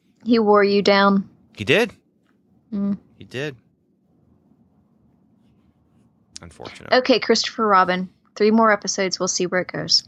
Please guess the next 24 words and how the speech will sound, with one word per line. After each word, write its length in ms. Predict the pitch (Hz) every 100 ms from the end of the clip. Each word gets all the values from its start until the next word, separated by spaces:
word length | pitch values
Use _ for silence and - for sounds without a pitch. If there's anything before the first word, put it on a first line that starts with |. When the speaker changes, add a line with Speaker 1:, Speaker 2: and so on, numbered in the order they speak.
| 92
Speaker 2:
We, 120 | 104 90 _ _ _ _ -
we 60 |
will 100 | 69
see. 420 | - - 135 98 _ _ - - _
Well, 320 | 185 185 - _ _ -
no, 160 | 170 196
four 200 | 214 254
more. 260 | 110 82 _ _ _ _ _ _ _ _ _ _ -
Speaker 1:
Four? 320 | 208 440 - -
Speaker 2:
This 140 | 156
is 60 | -
Speaker 1:
Is 120 | 539
it 20 | 508
Speaker 2:
episode 140 | -
Speaker 1:
four? 120 | 453
Speaker 2:
eighteen. 340 | 523 143 98 92 _ -
Yeah. 280 | 131 101 87 _ _ _ - -
Speaker 1:
Oh, 240 | 202 233 285
yes. 340 | 226 220 202
Speaker 2:
So 260 | - - 104
nineteen, 260 | 117 123 127
twenty, 220 | 131 123
twenty-one, 320 | 117 110 110
twenty-two. 680 | 110 110 - 117 104 98 92